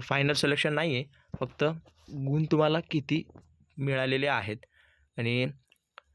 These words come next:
या ठिकाणी सर्व त्यांनी सांगितलेलं आहे. तर सविस्तर तुम्ही व्यवस्थित पाहून घ्या. काही डाऊट असतील परीक्षेसंदर्भात असो किंवा या पदभरतीच्या रिझल्ट संदर्भात असो,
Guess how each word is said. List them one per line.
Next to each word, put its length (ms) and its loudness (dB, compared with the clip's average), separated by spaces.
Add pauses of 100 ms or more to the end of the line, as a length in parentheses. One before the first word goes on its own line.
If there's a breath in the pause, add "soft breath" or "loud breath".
(380)
या 140 0
ठिकाणी 480 0
सर्व 360 0
त्यांनी 300 0 (200)
सांगितलेलं 500 0
आहे. 180 0 (160)
तर 80 0
सविस्तर 760 2 (760)
तुम्ही 340 0
व्यवस्थित 480 0 (100)
पाहून 280 2
घ्या. 140 2 (180)
काही 180 0
डाऊट 360 2
असतील 340 0
परीक्षेसंदर्भात 840 2
असो 200 -2 (100)
किंवा 300 2 (680 soft breath)
या 80 0
पदभरतीच्या 600 2
रिझल्ट 300 2
संदर्भात 460 2
असो, 220 0